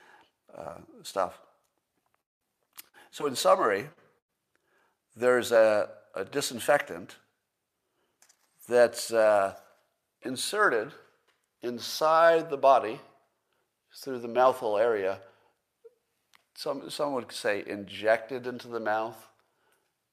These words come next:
but I would say inserted. But you could say if you were not speaking as technically as I am. You know, I like to use the actual medical terms, like the, the mouthal area and the pharyn-, pharynx, pharynx.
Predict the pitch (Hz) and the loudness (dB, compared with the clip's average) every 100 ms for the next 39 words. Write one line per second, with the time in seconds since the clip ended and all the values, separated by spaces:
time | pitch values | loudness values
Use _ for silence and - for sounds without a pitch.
0 | _ _ - 110 135 139 113 113 92 98 | _ _ -2 4 4 4 2 -4 -6 -8
1 | - 123 113 104 147 233 214 175 - 151 | -8 -4 -4 -6 -8 -10 -10 -10 -4 -2
2 | 143 117 127 110 107 107 92 - 117 107 | 0 -4 -6 -4 -2 0 -2 -4 -10 -10
3 | 92 90 - 117 107 101 - 82 71 85 | -10 -10 -6 -4 -4 -8 -12 -12 -8 -6
4 | 85 65 57 _ _ _ _ _ _ _ | -4 -6 -14 _ _ _ _ _ _ _
5 | _ 92 85 98 117 110 110 110 101 101 | _ -8 -2 2 2 0 -4 -10 -4 -2
6 | 98 104 87 95 98 - 107 120 101 113 | -2 -6 -6 -4 -4 -8 -10 -8 -8 -10
7 | - - _ _ _ _ - 95 101 92 | -14 -20 _ _ _ _ -14 -12 -12 -14
8 | - 143 113 92 98 107 107 104 95 76 | -14 -18 -16 -8 0 0 0 -4 -4 -2
9 | 104 101 104 101 95 73 82 78 - _ | -2 -2 -2 -2 -4 -8 -12 -14 -16 _
10 | _ _ _ - - - 113 113 113 - | _ _ _ -20 -14 -6 -6 -6 -12 -8
11 | 98 101 107 120 - - - _ _ _ | -8 -6 -10 -10 -10 -10 -12 _ _ _
12 | - - 87 87 - - | -20 -16 -14 -14 -16 -18